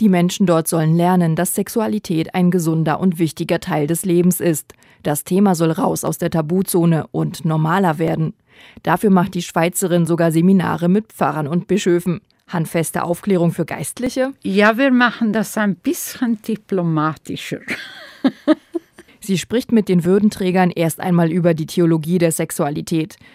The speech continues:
Speaker 1: Das lässt Raum für ernsthafte Diskussionen. Andererseits kämpft Schwester Lorena gegen aids im Land. Papua-Neuguinea hat die höchste H-I-V-Rate der Welt.
Speaker 2: Das muss ich jetzt ganz, ganz klar und deutlich sagen. Das haben mir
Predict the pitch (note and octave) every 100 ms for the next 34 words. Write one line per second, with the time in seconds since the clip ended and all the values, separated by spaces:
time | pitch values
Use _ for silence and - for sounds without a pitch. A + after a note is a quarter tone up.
0 | _ - F#3+ - F3 - - D#3 D#3+ -
1 | E3+ D#3 D#3 - D#3 - E3 D#3+ - F3+
2 | G3 F3+ F3 D#3 - _ _ _ E3 G3
3 | A3 G3 F#3 F3 - F3+ - F#3 F3 F#3
4 | G3 E3+ E3 F3 E3 E3 E3 - G3 -
5 | F3+ E3 D#3 C#3+ - _ _ - D#3+ D3+
6 | F3+ E3 E3 D#3+ D#3+ G3 G3+ F3 F3+ G3+
7 | F3+ F3+ - F3+ D#3+ D#3 E3+ E3 D#3+ D#3
8 | D3 D#3+ D#3+ F3 F3+ F3 E3 - - -
9 | G3 - F3+ - E3+ - - _ _ -
10 | G#3 G#3 F#3+ F#3 - - F3+ F3+ - -
11 | F3+ F3 F#3+ G3 - F#3 F3+ - F#3+ -
12 | - E3 F3 - G#3+ G3 - - F#3 F#3
13 | F3 F3